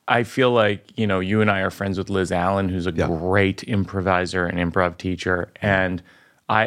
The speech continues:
Speaker 1: and she taught me in college
Speaker 2: Yeah.
Speaker 1: and, uh, did a workshop with me in college. And I feel like the principles of improv have served me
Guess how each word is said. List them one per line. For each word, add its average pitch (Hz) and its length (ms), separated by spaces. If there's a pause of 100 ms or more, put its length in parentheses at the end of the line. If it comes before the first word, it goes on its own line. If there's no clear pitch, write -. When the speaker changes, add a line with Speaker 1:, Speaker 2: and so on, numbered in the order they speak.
Speaker 1:
and 107 100
she 170 220
taught 107 300
me 101 160
in 87 100
college 113 800 (140)
Speaker 2:
Yeah. 101 280
Speaker 1:
and, 98 200 (400)
uh, 92 440 (180)
did 113 100
a 104 80
workshop 95 320
with 95 140
me 95 100
in 87 80
college. 104 320
And - 120 (100)
I 123 120
feel 135 140
like 113 120
the 104 60
principles 135 600
of 87 100
improv 90 560 (320)
have - 180
served 101 540
me 90 380